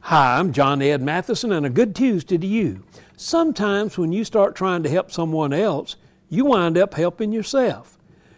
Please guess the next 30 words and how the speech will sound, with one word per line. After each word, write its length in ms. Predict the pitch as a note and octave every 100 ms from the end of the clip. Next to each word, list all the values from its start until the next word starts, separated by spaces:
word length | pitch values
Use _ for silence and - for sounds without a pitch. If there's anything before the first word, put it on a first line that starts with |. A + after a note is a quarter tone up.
| _ -
Behaim 760 | C3 B3+ A3+ A#3+ A#3+ A#3+ A3 G3+
Mutlu 920 | E4+ D3 A3+ B3 - D3+ D#3+ D#3 G3+
is 220 | - D3+ -
fifty 420 | - C4 - A#3
years 380 | G#3+ A3 G#3 E3
old 400 | F#3+ D3+ C#3+ F#3+ - _ -
and 160 | E3+
had 200 | E3 F3+
been 300 | F3 E3+ C3
drinking 540 | A2+ G#3 C4+ G3+ F#3+ F#3+
with 180 | D#3+
friends 580 | - A3+ A#3 F3 F3 E3+
and 300 | E3 D#3+ C#3
wandered 420 | C#3 G#3 B3+ C4
off 320 | A#3 G3 E3+ -
into 260 | B3+ G3+ G#3+
the 100 | A3
woods. 600 | A#3+ A#3 C3+ G2+ - - _ _ _ _
His 260 | - F#3
wife 540 | B2 A#2 G#3+ C4+ F#3 -
reported 500 | F3 F#3+ F#3+ F3+ E3
him 220 | D#3 C#3
missing 440 | B3 B3 F#3 G3 - _ _
because 360 | - B3 C4 -
he 100 | D4+
didn't 240 | C#4+ C4+
answer 320 | A#3+ B3 - A#3
cell 320 | C#4 C#4 G3+
phone 320 | - E3+ C#3
calls. 580 | A#2+ D#3 A#2+ G2 G2